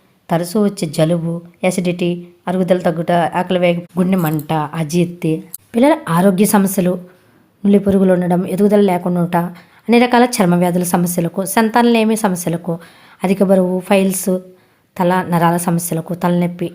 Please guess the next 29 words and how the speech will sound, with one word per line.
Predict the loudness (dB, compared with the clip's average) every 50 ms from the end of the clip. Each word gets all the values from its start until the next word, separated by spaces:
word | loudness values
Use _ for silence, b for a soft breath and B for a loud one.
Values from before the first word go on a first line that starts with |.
| -4
ఇలా | -4 -4 -2 0
అన్ని | 2 2 4
రకాల | 4 4 4 2 2
సమస్యలకండి. | 4 4 2 2 2 0 -2 0 0 0 0 -2 -4 -6 B B _ -4
వెన్నుపూస | -2 -2 -2 0 -2 -2 -2
సమస్యలు, | -2 -4 -2 -2 -2 -2 -2 -2 0 -2 -4 -4 -8 -6 0 2
చెవి, | 2 4 4 4
ముక్కు, | 2 2 0 0 -2 -4 -2 -2
గొంతు | -2 -2 -2 -2
సమస్యలు, | -2 -2 -2 -2 -2 -4 -2 -2 -4
గుండె | -2 0 0 0 0 0
సమస్యలు, | 0 0 0 0 -2 -2 -2 0 2
మానసిక | 2 2 0 0 -2 -4 -6 -4
సమస్యలు, | -2 -2 -2 -2 -2 -4 -8 B B B B B B 0
ఇలా | 0 0 2 2
అన్ని | 4 6 6 6
రకాల | 4 4 2 2 4 4 4 4
సమస్యలకు | 4 4 2 2 4 2 2 2 2 0 0 -2 -2 B B B B B B _ -2
తక్కువ | -2 0 0 2 2 2
ఖర్చుతో | 4 2 2 0 -2 0 0 0 0 2 0
ఎటువంటి | 0 2 2 2 4 4 4
సైడ్ | 4 4 4 4 4
ఎఫెక్ట్ | 4 2 0 -2 0
లేని | 4 4 4 4 4
ట్రీట్మెంట్ | 2 0 -2 -2 0 0 0 0 0 0
ఇక్కడ | 0 2 2
ఉంటుందండి. | 4 4 6 6 6 6 6 6 6 4 4 2 B B B B B B _
ప్రతిరోజు | -8 -6 2 2 4 4 4 4 4 2 2
ఉదయం | 2 2 0 2 2 2 2